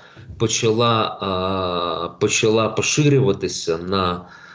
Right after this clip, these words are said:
сході і на півдні країни, вона полягала в тому, що регіональна ідентичність, яка за Януковича мала досить велику підтримку, вона просіла, а натомість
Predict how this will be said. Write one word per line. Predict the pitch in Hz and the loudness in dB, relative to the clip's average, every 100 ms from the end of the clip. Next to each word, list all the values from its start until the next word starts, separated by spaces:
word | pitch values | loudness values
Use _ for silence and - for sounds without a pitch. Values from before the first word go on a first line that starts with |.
| - | -18
сході | - - 127 117 107 80 | -10 -2 2 2 0 -4
і | 104 | -2
на | 101 | -2
півдні | 98 117 107 92 98 | -2 0 0 0 -6
країни, | 95 104 131 196 180 | -2 2 4 4 4
вона | 127 113 127 | 4 4 2
полягала | 127 117 107 123 117 104 | 2 2 2 2 4 2
в | - - | 0 0
тому, | 165 156 | 2 4
що | 131 - 104 | 2 2 2
регіональна | 101 98 117 117 131 151 143 127 | 2 2 2 4 4 4 4 4
ідентичність, | - 117 117 107 127 113 - - 67 - - - - - - - | 2 0 0 0 2 0 0 -6 -8 -10 -12 -20 -20 -20 -14 -4
яка | 104 131 123 | -2 2 2
за | 127 | 4
Януковича | 123 117 117 120 123 104 87 - 85 | 2 2 0 2 2 2 0 -4 -4
мала | 101 117 113 95 | 0 2 2 0
досить | - 107 - 85 - - - - - _ - | 0 2 2 -4 -8 -12 -16 -20 -20 _ 0
велику | 113 110 - 101 | 2 2 0 -4
підтримку, | - - 160 196 220 214 110 92 | -6 -4 2 4 4 0 -4 -2
вона | 104 120 127 120 107 - - - - - _ - | 2 4 4 2 0 -4 -16 -20 -20 -20 _ -2
просіла, | 135 131 - 104 101 139 220 - - _ _ | 0 2 0 2 2 2 0 -6 -18 _ _
а | 127 131 | 0 4
натомість | 127 131 185 220 220 196 - - - - | 4 4 4 4 4 0 -2 -10 -14 -16